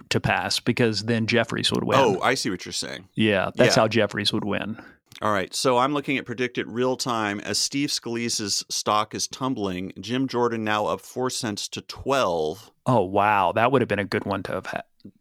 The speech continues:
Speaker 2: Yeah. And now we're looking at the C-SPAN feed, and Jim Jordan, sure enough, holding steady with four votes to McCarthy's thirty and Jeffries' twenty-nine, although Jeffries has now tied McCarthy at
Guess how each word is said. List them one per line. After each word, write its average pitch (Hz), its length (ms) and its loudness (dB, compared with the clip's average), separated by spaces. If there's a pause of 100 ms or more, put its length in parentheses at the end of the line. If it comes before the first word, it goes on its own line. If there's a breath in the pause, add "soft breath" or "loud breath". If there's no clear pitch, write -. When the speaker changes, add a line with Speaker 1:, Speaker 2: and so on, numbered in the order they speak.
(100)
Speaker 2:
Yeah. 80 300 -4 (1200 soft breath)
And 104 120 -4
now 107 220 2
we're 107 140 2
looking 110 260 -2
at 92 100 -6
the 92 80 -10
C-SPAN 120 520 -2
feed, 107 200 -4
and 101 140 -4
Jim 107 180 -8
Jordan, 104 300 -2
sure 104 240 -6
enough, 98 280 -4
holding 107 280 -6
steady 101 300 -4
with 95 160 -8
four 117 340 -6
votes 104 300 -2
to 98 80 -10
McCarthy's 98 580 -6
thirty 107 500 -4
and 90 140 -12
Jeffries' 90 500 -8
twenty-nine, 90 880 -6 (380 soft breath)
although 95 240 -2
Jeffries 98 440 -6
has 87 140 -8
now 87 220 -6
tied 87 480 -6
McCarthy 87 460 -10
at - 80 -12